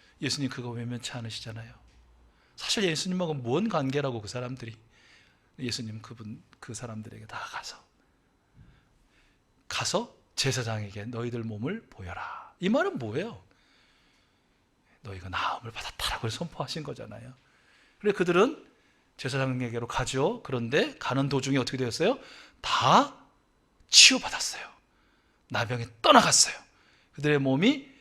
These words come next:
희어졌어요. 깨끗해졌어요. 그런데 어떤 일이 있었습니까? 그 후에 그 열 명 중에 딱 한 사람, 사마리아 사람만이 가던 길을 멈추고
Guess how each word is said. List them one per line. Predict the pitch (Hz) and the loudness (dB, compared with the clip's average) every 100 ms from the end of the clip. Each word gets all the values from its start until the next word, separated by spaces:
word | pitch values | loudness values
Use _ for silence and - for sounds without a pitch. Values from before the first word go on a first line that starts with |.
| - - | -20 -8
희어졌어요. | - - 349 285 165 - 107 - - - - | 8 12 12 10 4 -2 -6 -14 -20 -20 4
깨끗해졌어요. | - 285 285 226 190 - 139 120 107 - - _ _ _ _ _ - | 8 10 8 8 6 4 2 2 0 -10 -20 _ _ _ _ _ -12
그런데 | 151 139 135 | -2 0 2
어떤 | 123 135 | 0 -2
일이 | 120 | -2
있었습니까? | 113 110 117 107 | -2 -4 -6 -10
그 | - | -10
후에 | 107 127 190 262 - - _ _ _ _ - _ _ _ - | -8 4 4 4 -4 -20 _ _ _ _ -20 _ _ _ -6
그 | 247 294 | 0 2
열 | 170 147 | 2 2
명 | 160 147 | 0 0
중에 | 151 151 | -2 -4
딱 | - - - - - 571 - - - - | -2 0 2 4 6 6 6 -12 -14 -6
한 | 196 | -4
사람, | 180 131 156 254 - _ _ _ _ _ | -4 0 2 2 -2 _ _ _ _ _
사마리아 | - - 170 156 131 123 | -14 -10 -6 -4 -4 -4
사람만이 | - 127 127 117 117 196 285 - - _ _ _ _ _ _ _ _ - | -8 -8 -8 -6 -2 0 -2 -6 -20 _ _ _ _ _ _ _ _ -10
가던 | - 127 131 | -6 -4 -2
길을 | 123 120 | -2 -4
멈추고 | 117 110 107 - 147 262 - | -6 -8 -8 -6 -4 -6 -8